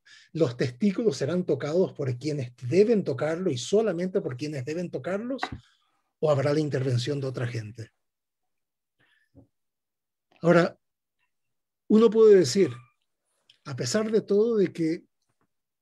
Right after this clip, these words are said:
Laclau no cree en Lefort, cosa que no creo porque Lefort tiene una fuerte presencia en hegemonía, básicamente porque Chantal Mouffe decidió tomar un curso con Lefort en el año lectivo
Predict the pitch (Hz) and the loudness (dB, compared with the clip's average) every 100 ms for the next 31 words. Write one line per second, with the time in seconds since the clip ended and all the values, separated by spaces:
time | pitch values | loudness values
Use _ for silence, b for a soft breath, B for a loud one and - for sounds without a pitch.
0 | _ _ _ _ - 170 131 185 220 202 | _ _ _ _ -8 -6 -4 0 0 0
1 | 185 196 233 190 143 135 127 120 196 123 | -2 -4 -2 -2 -2 -4 -6 -6 -6 -8
2 | - _ _ - 175 185 180 170 180 190 | -10 _ _ -4 -2 -2 -2 -4 2 4
3 | 202 185 151 123 151 147 147 _ _ _ | 4 2 -2 -2 -2 -2 -4 _ _ _
4 | _ 147 143 - 175 175 - 160 160 165 | _ -6 -4 2 2 2 0 -4 -2 -4
5 | 143 123 240 220 170 143 190 175 190 175 | -4 -2 -2 0 -4 -4 -6 -6 -4 -4
6 | 131 156 143 151 175 190 214 _ - 190 | -4 -6 -4 -2 0 -2 -4 _ -8 -4
7 | 202 220 202 165 180 190 165 151 127 147 | -2 -2 -2 -2 -2 -2 -4 -4 -4 -4
8 | 131 165 165 170 190 - b b 123 147 | -4 -2 -2 -2 -2 -6 b b -6 -4
9 | 139 151 156 160 147 156 143 123 180 170 | -2 -4 -2 -4 -4 -4 -4 0 0 0
10 | 170 151 139 123 170 175 151 131 143 151 | -4 -4 -6 -4 -4 -4 -4 -6 -6 -4
11 | 139 120 - 170 180 185 | -6 -6 -4 -2 0 -2